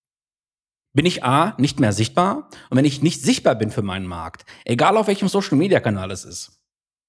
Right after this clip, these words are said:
egal ob ich jetzt über Xing oder über LinkedIn spreche, wie auch immer, bin ich nicht sichtbar, existiere ich nicht. Und diesen harten Fakt müssen wir uns einfach vor Augen halten. Also, nochmal, es geht um zwei ganz, ganz große Themen. A, Thema Digitalisierung.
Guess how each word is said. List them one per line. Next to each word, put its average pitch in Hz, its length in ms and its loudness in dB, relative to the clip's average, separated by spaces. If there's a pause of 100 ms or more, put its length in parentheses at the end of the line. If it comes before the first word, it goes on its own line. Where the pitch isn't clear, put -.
(220)
egal 165 320 4
ob - 100 -2
ich 135 60 -4
jetzt 165 160 0
über 147 160 0
Xing 220 400 0
oder 165 140 0
über 156 100 0
LinkedIn 190 280 2
spreche, 107 360 -2
wie 147 100 4
auch 156 100 -4
immer, 98 340 -6 (260)
bin 117 320 0
ich 214 200 -4
nicht - 300 0
sichtbar, 151 920 0
existiere 120 500 -2
ich - 80 -16
nicht. 90 280 -14 (760)
Und 123 180 2
diesen 175 260 0
harten 131 280 0
Fakt 131 400 -2
müssen 135 280 0
wir 117 60 2
uns 113 120 -4
einfach 107 480 -4
vor - 140 -6
Augen 87 220 -10
halten. 95 380 -14
Also, 143 360 0 (100)
nochmal, 135 280 2
es 104 140 -10
geht 170 160 -2
um 151 100 0
zwei 151 200 2
ganz, 165 220 0
ganz 165 160 -2
große 139 260 -4
Themen. 156 500 -2 (360)
A, 170 540 2
Thema 143 260 2
Digitalisierung. 123 880 0